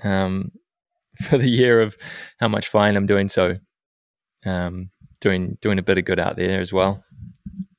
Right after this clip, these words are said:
And so got pretty sore from doing that, and, and yeah, just been, been playing tennis and, and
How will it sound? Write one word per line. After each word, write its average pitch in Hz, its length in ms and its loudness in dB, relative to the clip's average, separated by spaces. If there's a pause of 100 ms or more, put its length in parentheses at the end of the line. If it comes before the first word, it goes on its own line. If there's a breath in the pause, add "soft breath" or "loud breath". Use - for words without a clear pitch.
(340)
And 92 420 -4 (640 loud breath)
so 92 200 0
got - 220 2
pretty 110 160 2
sore 123 220 6
from 117 140 -2
doing 113 200 4
that, 117 200 4
and, 98 220 0 (1080 loud breath)
and 120 240 4
yeah, - 120 4
just 98 180 -6
been, 92 400 -4 (100)
been 110 100 -6
playing 101 220 -2
tennis 101 340 -2
and, 92 360 -8 (420)
and 92 380 -14